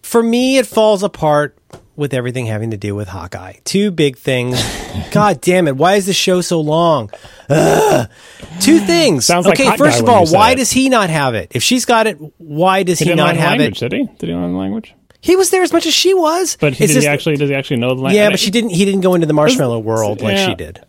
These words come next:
Speaker 2: I know,
Speaker 1: But
Speaker 2: but
Speaker 1: still,
Speaker 2: that
Speaker 1: that, that bugs me. And then, like, the whole, like, okay, so wait a minute. So they're married, and, like, even if they're not particularly communicative, like, he's never got the sense that, like, she can guess the lotto numbers. Like, how has it never come up that she, 'cause, like, if you had what she has,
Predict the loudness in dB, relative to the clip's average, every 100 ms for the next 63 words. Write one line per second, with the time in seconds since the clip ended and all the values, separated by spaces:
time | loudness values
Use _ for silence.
0 | _ -16 -6 -4 0 0 2 4 4 4
1 | 2 0 0 2 0 0 -2 -2 -4 -10
2 | -20 -4 0 0 0 -2 -2 -2 0 0
3 | 2 2 0 -2 -2 -2 -2 0 2 2
4 | 0 0 2 2 0 0 0 0 -4 -4
5 | -4 -2 -2 -2 -4 -2 0 -2 -2 -6
6 | -6 -6 -2 -2 -2 -4 -8 -8 -12 -10
7 | -4 -4 -4 -4 -2 2 2 2 -2 -2
8 | 0 0 0 -4 -2 -2 -2 -4 -2 -2
9 | -2 -4 -4 -2 -2 -2 -2 -2 -4 -4
10 | -6 -6 -8 -2 0 -2 -2 0 2 0
11 | -4 -2 -2 -4 -6 -4 -2 -4 -6 -12
12 | _ _ _ -4 -2 -2 -2 -2 -2 -2
13 | -2 -2 -2 -4 -2 -4 -2 -2 -4 -6